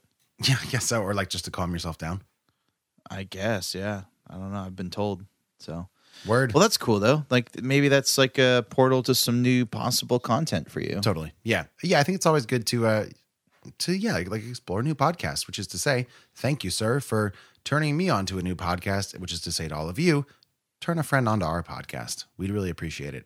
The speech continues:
Speaker 1: It's the time of year where you can give gifts. Uh, so maybe save a few bucks. Just recommend our show.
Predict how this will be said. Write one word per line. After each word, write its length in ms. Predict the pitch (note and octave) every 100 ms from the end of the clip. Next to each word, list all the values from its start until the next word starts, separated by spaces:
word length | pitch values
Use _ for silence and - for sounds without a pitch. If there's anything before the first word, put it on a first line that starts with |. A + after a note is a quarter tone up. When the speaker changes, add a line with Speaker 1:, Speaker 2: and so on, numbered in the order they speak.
| -
Speaker 1:
It's 160 | G2+ -
the 80 |
time 360 | F#2 C#3 F3+ F3+
of 180 | C#3 A#2
year 200 | A#2 A2+
where 120 | G#2
you 100 | G2
can 120 | F2+ F2
give 260 | A2+ F2
gifts. 460 | G2 F#2+ - - - _ - - _ -
Uh, 280 | A#2+ B2+ -
so 300 | A2+ D#3 D3+
maybe 220 | C#3+ D#3+ E3
save 240 | E3+ F3
a 60 | A#2
few 140 | G#2
bucks. 360 | G2+ C3+ - -
Just 180 | A#2+ A2+
recommend 400 | A#2 A#2+ A#2+ A2+
our 100 | F#2+
show. 400 | - B2 G2+